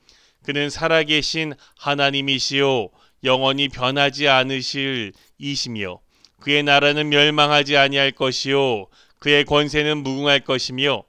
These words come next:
그는 구원도 하시며 건져내기도 하시며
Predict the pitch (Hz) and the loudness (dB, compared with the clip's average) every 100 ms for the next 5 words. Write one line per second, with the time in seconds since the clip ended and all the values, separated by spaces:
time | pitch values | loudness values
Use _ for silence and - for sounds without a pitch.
0 | _ _ _ _ - 143 156 127 107 120 | _ _ _ _ -6 0 0 0 -6 _
1 | - 143 147 143 143 135 - 147 143 143 | 0 2 2 0 2 2 0 -4 0 2
2 | 135 104 _ _ _ 131 139 147 160 160 | 2 0 _ _ _ -4 -2 2 2 2
3 | 147 143 139 139 135 - 127 131 131 101 | 2 0 2 2 2 0 -6 -2 -2 -4